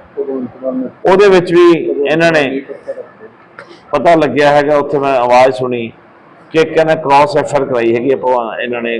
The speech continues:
ਖੁਦ ਕਹਿ ਕੇ। ਮੈਨੂੰ ਨਹੀਂ ਪਤਾ ਕੀ ਸੱਚ ਹੈ, ਝੂਠ ਹੈ, ਇਹ ਮੇਰੇ ਪਰਿਵਾਰ ਨੂੰ ਪੈ ਗਏ ਆ। ਜੇ ਹੁਣ ਮੈਂ ਇਹਦੇ ਨਤੀਜੇ ਜਿਹੜੇ ਹੈਗੇ ਆ ਤੁਹਾਨੂੰ ਭੁਗਤਣੇ ਪੈਣਗੇ। ਸੰਜੀਵ ਜੀ, ਮੈਂ ਤੁਹਾਨੂੰ ਦੱਸ ਦਿੰਦਾ ਹੈਗਾ, ਆਹ ਤੁਸੀਂ ਐਫ ਆਰ ਕਰਾ ਲਿਆ, ਚੱਕਰ ਜਿਹਾ ਪਾ ਲਿਆ ਨਾ ਤੁਸੀਂ, ਇਹ, ਇਹੀ ਨਹੀਂ,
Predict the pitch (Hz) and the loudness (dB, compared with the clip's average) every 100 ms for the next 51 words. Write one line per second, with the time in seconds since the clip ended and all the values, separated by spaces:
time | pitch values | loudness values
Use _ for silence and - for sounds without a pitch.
0 | - - 135 131 113 113 107 95 98 131 | -8 -6 -4 -4 -6 -6 -8 -10 -10 -6
1 | 151 156 147 143 - 147 139 127 120 135 | -4 -4 -2 -2 -2 -4 -2 -4 -2 -4
2 | 170 156 143 110 - - _ _ _ _ | -4 -4 -4 -6 -8 -20 _ _ _ _
3 | - - 175 202 180 180 170 151 131 123 | -20 -4 0 2 4 2 2 4 4 4
4 | 120 110 107 95 92 - - - - 95 | 2 -4 -4 -2 -4 -6 -10 -20 -16 -8
5 | 131 160 143 147 147 147 147 135 113 127 | -2 0 2 0 2 0 0 -2 -4 -4
6 | 127 147 139 139 135 135 139 135 110 - | -2 -2 0 2 2 2 0 -2 -4 -10
7 | - 131 127 131 117 - 113 117 135 127 | -6 -6 -4 -4 -6 -6 -4 -2 -2 -4
8 | 123 117 127 127 139 123 127 120 110 104 | -4 -2 -2 -2 -2 -2 -4 -2 -2 -2
9 | 123 123 123 139 139 - - - - - | -4 -2 0 0 -4 -8 -20 -20 -20 -4
10 | 156 156 160 143 135 147 147 143 139 139 | -2 0 2 2 2 2 2 0 0 2
11 | 147 139 - - 139 143 - 123 120 131 | 0 -2 -8 -2 0 0 0 0 2 2
12 | 160 147 127 117 98 _ _ - 143 147 | 0 -2 -2 -4 -6 _ _ -4 -2 -2
13 | - - - - - - 135 147 151 160 | -6 -16 -18 -20 -16 -4 0 2 0 -2
14 | 170 | -2